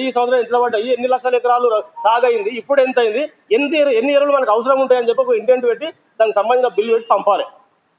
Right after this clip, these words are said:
అది చేయరు. ఇవ్వు అంటే అడిగినాం, వాళ్ళు ఇస్తలేరు. అంటే అడిగినాం, ఇస్తలేరు అంటే నువ్వేం చేస్తున్నావు మరి? మా పరిపాలన ఎందుకు అట్లా ఉంది మరి? మా పరిపాలన చేయలే కదా.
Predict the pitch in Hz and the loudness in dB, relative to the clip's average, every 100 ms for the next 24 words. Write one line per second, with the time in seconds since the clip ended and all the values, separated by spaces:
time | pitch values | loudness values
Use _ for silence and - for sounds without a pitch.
0 | _ _ - 262 240 277 254 185 - - | _ _ -4 -2 2 2 0 -2 -10 -18
1 | _ _ _ _ - 208 254 269 269 226 | _ _ _ _ -6 -2 0 2 2 2
2 | 254 254 262 226 202 202 190 160 135 180 | 0 0 0 0 0 -2 -2 -2 -2 -2
3 | 190 254 302 262 269 277 277 277 247 277 | 0 2 2 2 2 2 0 0 0 0
4 | 277 262 233 208 254 151 - _ _ _ | 0 2 2 0 -2 -4 -12 _ _ _
5 | 196 202 202 254 269 254 277 269 262 247 | 0 2 2 2 2 2 2 2 2 2
6 | 220 220 190 143 - 185 185 202 269 254 | 2 2 0 -4 -6 -4 0 0 0 0
7 | 233 294 294 208 | 2 2 2 0